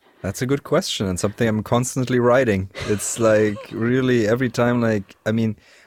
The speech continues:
I've gotten horribly bad at answering emails, for example, simply because I, I can't. So simply, uh,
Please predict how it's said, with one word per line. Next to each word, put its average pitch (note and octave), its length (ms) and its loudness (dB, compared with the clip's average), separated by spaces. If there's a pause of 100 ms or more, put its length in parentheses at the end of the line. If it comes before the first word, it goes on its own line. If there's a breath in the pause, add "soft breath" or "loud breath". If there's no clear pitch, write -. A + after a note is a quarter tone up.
I've A#2+ 180 0
gotten A#2 260 0
horribly A#2 960 0
bad F#2 720 0
at F#2 80 -14
answering F#2 480 -4
emails, G#2+ 500 -2
for A#2+ 160 -2
example, A#2+ 440 -4
simply A2+ 320 -2
because G2+ 380 0
I, F#2+ 160 -2 (540)
I F2+ 100 -2
can't. G2 460 -4 (260)
So F#2 260 0
simply, G#2 600 -2 (560 loud breath)
uh, F#2+ 560 2